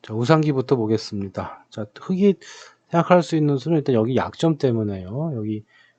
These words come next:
약점 보강인데 첫 번째 있는 수부터 보겠습니다. 자, 이렇게 이으면 백이 여기를 끊어주는 것은 어떻게 될까요? 여기를 이렇게 두어서요.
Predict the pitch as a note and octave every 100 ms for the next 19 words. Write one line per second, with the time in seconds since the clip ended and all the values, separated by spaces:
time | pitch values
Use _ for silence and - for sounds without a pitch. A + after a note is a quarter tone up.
0 | - G#2 - C#3 A2+ A#2 A2 G2+ G2+ C#3+
1 | G#2+ - - F#3 D3+ A#2+ D#3 E3 C3+ B2
2 | A#2 G#2 G2 F2+ - F2+ E2 - - _
3 | _ _ _ _ _ _ _ _ _ _
4 | - A#2+ D3 D3 E3 C#3 C3+ C#3 C#3+ E3
5 | F3+ E3+ C3 C3+ C#3 A#2 B2 E3 E3+ E3
6 | F3 E3 C#3 C#3 C3 B2 A#2+ - D3+ D3+
7 | D3+ D3+ A#2+ G#2+ A2+ - G2 F2 E2+ F2+
8 | F2 F2 F#2+ A2+ D#3 C#3+ A#2 - A#2 G#2
9 | G2+ - G2 F2 A2+ E3+